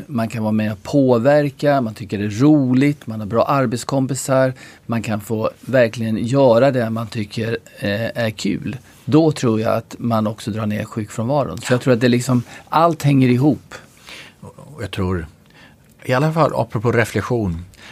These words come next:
Speaker 2: börja fundera lite på vad är orsak och verkan.
Speaker 1: Mm.
Speaker 2: För det mesta kring sjuktalen tycker jag är agerande på verkan.
Speaker 1: Mm.
Speaker 2: Och väldigt lite på vad är det som skapar orsaken till verkan.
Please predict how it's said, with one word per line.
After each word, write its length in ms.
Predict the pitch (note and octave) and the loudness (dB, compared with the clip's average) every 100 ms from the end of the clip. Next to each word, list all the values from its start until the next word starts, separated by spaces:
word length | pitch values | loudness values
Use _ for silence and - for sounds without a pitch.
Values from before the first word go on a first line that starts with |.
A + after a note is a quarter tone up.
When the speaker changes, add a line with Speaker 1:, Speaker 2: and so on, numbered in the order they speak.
| - | -4
Speaker 2:
börja 300 | G#2 G2+ G2 | 2 4 4
fundera 300 | G#2+ G#2 G#2 | 4 4 4
lite 160 | F#2 | 2
på 120 | - F#2 | -2 0
vad 140 | G2 | 2
är 40 | |
orsak 400 | G2 G2+ - F#2+ | 2 0 -2 -2
och 80 | F#2+ | 0
verkan. 440 | F2+ - - G#2+ F#2+ - | -2 -4 -6 -8 -8 0
Speaker 1:
Mm. 300 | A2+ G2+ A#2+ - - - | 2 2 -2 -14 -20 -20
Speaker 2:
För 260 | - - G#2 | -18 -6 -2
det 80 | G2+ | 2
mesta 340 | G#2 - - | 2 0 -2
kring 140 | G2+ | -2
sjuktalen 600 | F#2 G2+ G2+ - G#2 F2 E2+ | 0 0 0 0 2 2 -2
tycker 540 | - B2 - _ - F#2 | -2 -2 -2 _ -4 -2
jag 120 | F2+ | 0
är 240 | F2+ F2 - | 0 0 -2
agerande 580 | F#2 F#2 F#2 F2+ E2 | 0 2 2 2 -2
på 100 | E2 | -4
verkan. 480 | F2 F#2 G2+ - F3+ - | 0 0 0 -2 -4 0
Speaker 1:
Mm. 220 | B2 A2 G2+ G#2+ - - - - | 2 4 2 -4 -14 -20 -20 -6
Speaker 2:
Och 200 | G2+ F#2 | -2 2
väldigt 320 | F#2 F#2 F#2 | 2 2 0
lite 260 | F2+ F2+ | -2 0
på 140 | F2+ F2 | -2 0
vad 120 | F2 | 0
är 40 | |
det 60 | E2+ | 0
som 140 | - | -2
skapar 360 | E2 - F2 F2 | -4 -2 -2 0
orsaken 520 | E2 - F2+ F2+ E2 | -2 0 0 0 -4
till 160 | E2 F2 | -4 -6
verkan. 360 | - F#2+ D#2+ | -6 -6 -10